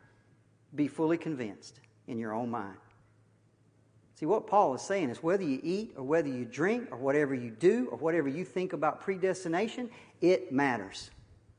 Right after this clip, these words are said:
Be fully con-, it's okay if we come to different decisions, right? It's okay. We can have mercy and be patient with one another.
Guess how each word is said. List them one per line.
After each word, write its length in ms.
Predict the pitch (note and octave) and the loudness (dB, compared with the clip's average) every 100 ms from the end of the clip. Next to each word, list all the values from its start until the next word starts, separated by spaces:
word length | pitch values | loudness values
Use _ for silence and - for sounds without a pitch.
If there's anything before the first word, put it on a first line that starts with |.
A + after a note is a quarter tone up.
| _ _ _ _ _ _ _ - | _ _ _ _ _ _ _ 0
Be 140 | C#3+ D#3 | 4 4
fully 480 | - G3 G3 G3 | 2 6 8 8
con-, 180 | G3 G3 G3 | 2 -2 -2
it's 140 | F#3+ | 0
okay 500 | C#4+ C#4 E4+ - A2 - - - _ _ _ _ | -2 2 4 4 0 -6 -20 -20 _ _ _ _
if 180 | - D#3+ | -4 0
we 140 | F3+ F#3+ | 2 2
come 280 | - F#3+ F3 | 4 4 4
to 80 | |
different 480 | D#3+ D#3+ E3+ E3+ E3 - - - _ _ _ _ | 4 2 2 -2 -6 -8 -20 -20 _ _ _ _
decisions, 600 | F#3+ C#4 A3+ A#2+ F#2+ F#2+ | -2 2 2 0 -8 -2
right? 220 | C#3 F#3+ | 0 2
It's 160 | G#3+ C#4 | 2 0
okay. 440 | - D4+ - - - - - - _ | 2 2 0 -4 -12 -20 -20 -20 _
We 100 | E3+ | 0
can 140 | A3+ | 2
have 200 | G#3 G#3+ | 4 4
mercy 400 | G#3 A3+ A3 - | 4 2 2 0
and 160 | C3 A#2+ | 0 0
be 140 | E3+ | -2
patient 500 | E3 - A3 - - | -2 -2 -2 -2 -6
with 140 | C3+ B2+ | -6 -4
one 160 | C3+ | -4
another. 400 | A#2 A#2+ G#2+ G#2 | -4 -6 -6 -10